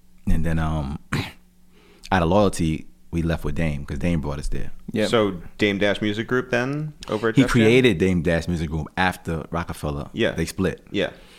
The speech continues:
Speaker 1: And then we felt inclined to ride with Dame. Like, you know, fuck it.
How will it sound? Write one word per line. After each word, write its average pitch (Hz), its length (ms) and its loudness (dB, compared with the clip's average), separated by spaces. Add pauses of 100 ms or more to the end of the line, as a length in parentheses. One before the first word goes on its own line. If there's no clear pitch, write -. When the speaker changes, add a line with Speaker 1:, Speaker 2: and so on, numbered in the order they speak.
(260)
Speaker 1:
And 90 100 0
then 80 160 0
we 82 140 0
felt 76 400 -4 (220)
inclined 80 480 -4
to 151 100 -6
ride 71 240 -4
with - 120 -14
Dame. 78 260 -6
Like, - 180 -14
you 76 80 -10
know, 73 160 -12
fuck - 280 -16
it. - 100 -18